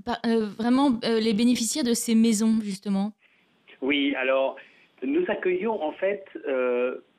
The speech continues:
Speaker 2: j'allais dire presque spécifiquement, euh, des personnes qui sont cérébro-lésées, c'est-à-dire qui ont eu, euh, un accident de vie, euh, qui ont subi un coma, un A V C, et qui a causé, euh,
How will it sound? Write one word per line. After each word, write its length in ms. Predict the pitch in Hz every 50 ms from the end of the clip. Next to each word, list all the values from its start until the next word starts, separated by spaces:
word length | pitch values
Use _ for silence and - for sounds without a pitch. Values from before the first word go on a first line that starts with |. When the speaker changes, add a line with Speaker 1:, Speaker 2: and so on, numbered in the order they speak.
| - 127 -
Speaker 2:
j'allais 220 | 147 139 135 139 123
dire 220 | 113 160 165 165
presque 280 | - 147 135 - - 151 139 139 - -
spécifiquement, 920 | - 185 180 - - - - 160 - - - 123 107 104 107 120 156 - - - - - - _ - 131
euh, 320 | 123 120 123 131 131 120 110 -
des 100 | 156 151
personnes 640 | - 175 156 - - - - 180 180 180 180 180 - -
qui 120 | 143 139 - -
sont 400 | - 151 147 143 143 143 143 135 - - - -
cérébro-lésées, 880 | 175 156 156 147 143 135 127 135 139 - 127 120 - 113 104 98 - _ _ _ - - - - - - - _ - -
c'est-à-dire 460 | - 143 - 185 185 185 214 220 - -
qui 200 | - 170 160 156
ont 200 | 151 156 160 175
eu, 260 | 180 180 170 165 147
euh, 200 | 131 127 127 127 - -
un 200 | - 127 139 151
accident 540 | 160 160 - - - - 170 151 151 147 139
de 120 | 131 135
vie, 260 | 123 104 107 107 104 - _ _ _ _ _ _ _ - - - - - - -
euh, 240 | 117 117 117 117 113 113
qui 240 | - - - 123
ont 140 | 120 117 - - -
subi 240 | - 113 - 107 120
un 100 | 117 117
coma, 880 | 120 - 131 120 120 117 113 110 113 120 127 135 139 143 143 147 - -
un 200 | 127 120 120 131
A 100 | 135 120
V 220 | 110 120 117 - - -
C, 300 | 123 120 123 151 175 180 - - - - - - - _ - -
et 480 | 131 123 120 123 123 123 127 120 120 - -
qui 140 | - 127 131
a 100 | 139 156
causé, 580 | 143 - 139 123 - - 104 98 107 120 120 - _ _ - - - - -
euh, 460 | 131 123 120 117 117 113 113 110 107